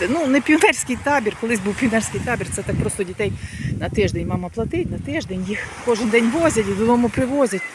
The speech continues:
Тут щось вони їдять на обід. І так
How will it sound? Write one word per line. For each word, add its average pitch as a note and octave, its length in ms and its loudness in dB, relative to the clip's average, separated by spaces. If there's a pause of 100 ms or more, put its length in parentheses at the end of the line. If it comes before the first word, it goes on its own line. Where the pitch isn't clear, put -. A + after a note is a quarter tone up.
(500)
Тут A3+ 100 -2
щось A#3 220 0
вони A3+ 220 4
їдять C4+ 600 2 (580)
на F#3 160 -2
обід. G#3 380 2 (840)
І - 80 -4
так F3+ 100 4